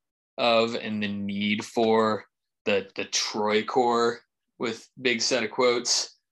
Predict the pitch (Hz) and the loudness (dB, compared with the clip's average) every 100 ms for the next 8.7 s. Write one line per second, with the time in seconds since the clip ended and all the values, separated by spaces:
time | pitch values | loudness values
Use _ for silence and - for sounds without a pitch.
0 | _ _ - 127 117 113 117 120 120 120 | _ _ -2 2 2 0 -2 -2 0 -2
1 | 117 117 113 113 113 _ _ _ 120 120 | -2 -2 -4 -6 -20 _ _ _ -4 -2
2 | 117 120 117 113 110 110 - 113 110 110 | 2 2 4 2 -2 -8 -14 -14 -10 -6
3 | 107 107 104 101 104 - - 117 110 104 | -6 -4 -4 -4 -6 -8 -12 -6 -6 -6
4 | - 104 110 - _ 113 135 123 113 113 | -8 -8 -8 -8 _ 0 0 0 0 0
5 | 113 - - 120 - - 120 113 110 104 | 0 -4 -4 -4 -2 -2 -4 -4 -8 -6
6 | 107 107 110 - - _ _ _ _ _ | -2 0 -2 -6 -16 _ _ _ _ _
7 | - 104 101 101 - 120 110 107 104 104 | 0 0 -2 -10 -6 -4 -2 -2 -4 -4
8 | 107 101 113 107 104 104 98 | -6 -4 -4 -2 -2 -4 -6